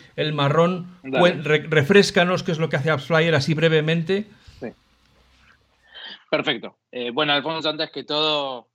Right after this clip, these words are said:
Speaker 2: eh, gracias por la invitación nuevamente. Como me gusta, me gusta la idea de encontrarnos cada, no sé, medio año o cada varios meses y hacer como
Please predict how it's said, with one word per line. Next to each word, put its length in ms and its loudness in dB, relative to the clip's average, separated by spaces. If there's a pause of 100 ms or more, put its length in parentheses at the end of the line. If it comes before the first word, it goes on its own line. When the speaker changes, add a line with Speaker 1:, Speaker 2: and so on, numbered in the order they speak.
Speaker 2:
eh, 200 -18
gracias 360 -14
por 140 -16
la 80 -12
invitación 720 -8
nuevamente. 760 -2 (100)
Como 420 -8 (540)
me 100 2
gusta, 400 2
me 140 -4
gusta 320 -2
la 100 0
idea 300 -2
de 260 -10
encontrarnos 720 -10
cada, 640 -2 (560)
no 160 -8
sé, 180 -4
medio 380 2
año 440 0
o 360 -4
cada 240 -10
varios 300 -8
meses 420 -10
y 40 -6
hacer 360 -6
como 520 -4